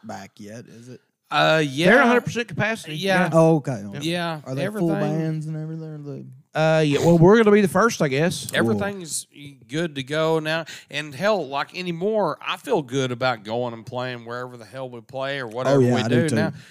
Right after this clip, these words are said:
Speaker 1: Yeah.
Speaker 2: Hell, now we're all three fully vaccinated.
Speaker 1: Yep.
Speaker 2: And I feel good about that. I feel good about it for myself. I feel good about it for both of you guys 'cause
Speaker 1: That's
Speaker 2: I know
Speaker 1: right.
Speaker 2: y'all are.
Speaker 1: Yep.
Speaker 2: And, you know, so now my,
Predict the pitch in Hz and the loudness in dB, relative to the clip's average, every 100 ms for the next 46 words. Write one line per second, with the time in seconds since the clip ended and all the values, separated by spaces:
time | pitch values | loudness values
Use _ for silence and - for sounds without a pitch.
0 | _ 101 156 165 147 156 147 123 135 151 | _ -2 0 2 0 -2 -2 0 2 2
1 | 170 147 160 156 170 170 156 - 156 160 | 0 -2 -6 -6 -4 -4 -6 -4 0 0
2 | 143 143 151 - - 156 156 160 160 156 | 0 -2 -4 -4 -6 -6 -8 -6 -6 -8
3 | 160 120 - _ _ - - 120 120 117 | -6 -6 -6 _ _ -20 -10 -8 -6 -4
4 | 113 117 120 - 107 131 - 135 120 139 | -6 -10 -16 -10 -6 -2 0 0 2 2
5 | 147 139 143 131 143 147 147 135 123 131 | 2 2 -2 -2 -4 -2 -2 -2 -4 -2
6 | 143 123 139 131 139 135 135 110 - - | -2 -2 -2 0 -2 -4 -8 -6 -2 -2
7 | 147 160 156 117 117 123 113 120 127 113 | 0 0 0 -6 -10 -8 -8 -8 -8 -6
8 | 120 127 104 101 117 131 107 107 139 143 | -6 -8 -8 -10 -4 -4 -6 -14 -12 -10
9 | 147 151 139 - - 120 107 110 139 143 | -10 -10 -10 -10 -2 0 0 -2 0 0
10 | 147 147 147 139 - - 123 - - 123 | 2 2 0 -2 -6 -6 -6 -6 -4 0
11 | 120 117 110 104 101 110 117 110 107 104 | 2 0 -2 -8 -14 -8 -6 -6 -6 -10
12 | _ _ _ _ _ - 127 123 107 107 | _ _ _ _ _ -4 0 0 -2 -4
13 | 147 170 160 139 135 123 - _ _ _ | -2 0 0 -2 -4 -8 -14 _ _ _
14 | _ - 113 110 104 98 98 | _ -10 -6 -4 -4 -4 -6